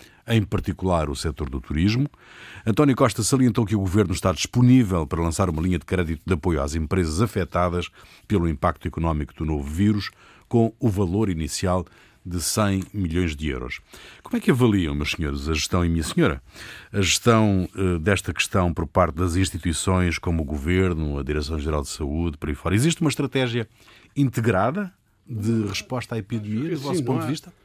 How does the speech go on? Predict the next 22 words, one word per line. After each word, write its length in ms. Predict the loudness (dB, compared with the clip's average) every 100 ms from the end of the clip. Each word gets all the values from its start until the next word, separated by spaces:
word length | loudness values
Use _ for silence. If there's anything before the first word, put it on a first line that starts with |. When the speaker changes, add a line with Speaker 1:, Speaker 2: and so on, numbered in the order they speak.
| -12
Speaker 2:
Cioè, 300 | -8 -4 -2
eu 60 | -2
se, 240 | -4 -6 -6
se 140 | -4
eu 100 | 0
vejo, 280 | 0 0 0
eu 140 | 0
seguo 340 | 2 2 4 4
na 160 | 2
Itália, 640 | 2 2 2 4 4 2 0 -10 -4
onde 300 | 4 4 6
há 160 | 4 2
este 220 | 0 2 2 0 -10 -16 0
delírio 560 | 2 6 6 6 4 4
coletivo, 840 | 4 6 4 2 2 2 0 -2
acho 300 | -4 -2 -2
que 140 | 2
aqui 260 | 2 4 2
os 140 | 2
políticos, 640 | 0 0 2 0 -2 -4 -6
em 60 | -4
princípio, 600 | -2 -2 -2 -2 -2